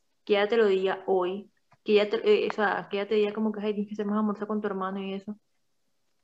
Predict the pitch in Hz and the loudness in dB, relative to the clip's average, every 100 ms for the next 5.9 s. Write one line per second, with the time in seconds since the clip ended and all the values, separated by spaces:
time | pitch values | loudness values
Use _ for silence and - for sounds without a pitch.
0 | _ - 214 208 208 220 - - _ - | _ 0 2 2 2 0 0 -10 _ -20
1 | _ 226 226 226 - 254 269 262 226 220 | _ 4 6 4 -2 -2 -2 -2 0 0
2 | 233 226 226 196 208 214 214 214 220 220 | 0 -2 0 0 0 0 0 0 -2 -2
3 | 190 - 214 220 294 269 240 247 277 302 | -4 0 0 0 -2 2 4 4 2 -2
4 | 208 208 202 190 185 - 196 196 196 196 | -2 -2 0 -2 -2 -4 -4 -4 -6 -6
5 | 180 175 180 175 180 175 165 151 180 | -8 -8 -8 -8 -10 -12 -12 -14 -14